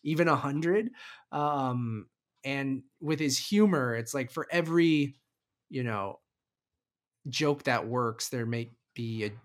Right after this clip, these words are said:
joke or two that doesn't. And, um,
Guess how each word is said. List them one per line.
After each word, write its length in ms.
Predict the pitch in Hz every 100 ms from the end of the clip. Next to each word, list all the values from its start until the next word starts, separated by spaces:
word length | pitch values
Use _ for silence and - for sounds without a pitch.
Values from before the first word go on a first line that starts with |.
| - -
joke 380 | - 131 113 113
or 60 |
two 240 | 113 - 110
that 240 | 95 80
doesn't. 440 | - 95 90 82 - _ _ - _
And, 400 | 127 117 113 117
um, 560 | 107 110 101 107 104